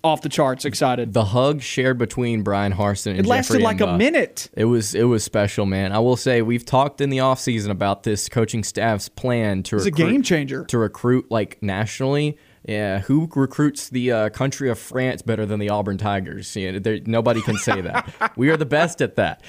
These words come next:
Speaker 2: Um, like you mentioned, Jeffrey M'ba, huge prospect, not just,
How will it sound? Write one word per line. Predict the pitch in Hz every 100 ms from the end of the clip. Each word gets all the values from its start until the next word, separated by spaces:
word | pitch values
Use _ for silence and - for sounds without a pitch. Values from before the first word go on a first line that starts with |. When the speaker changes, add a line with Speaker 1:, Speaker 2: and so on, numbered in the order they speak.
| - 143 -
Speaker 2:
Um, | 127 123 113
like | 117 127
you | 143
mentioned, | 131 123 123
Jeffrey | 107 123 135 120
M'ba, | 120 110
huge | 101 - - 131 147 151 147 139 123 117 -
prospect, | - 107 107 - 101 92 -
not | 107 113
just, | 110 117 107